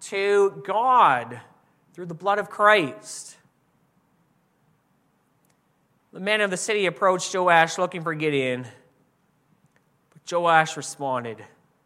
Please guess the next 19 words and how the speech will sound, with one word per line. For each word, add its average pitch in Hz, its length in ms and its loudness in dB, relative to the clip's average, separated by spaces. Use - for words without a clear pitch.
"Shall - 180 -2
you 202 240 -2
contend 262 460 -4
for 247 100 0
Baal? 254 440 -4
Or 185 180 6
will 190 180 6
you 202 220 0
save 240 320 2
him? 254 380 -4
If - 40 -20
he 226 120 -2
is 170 120 -4
God, 190 380 6
let 185 100 0
him 175 80 -4
contend 170 500 -4
for 165 120 -4
himself." 131 840 -6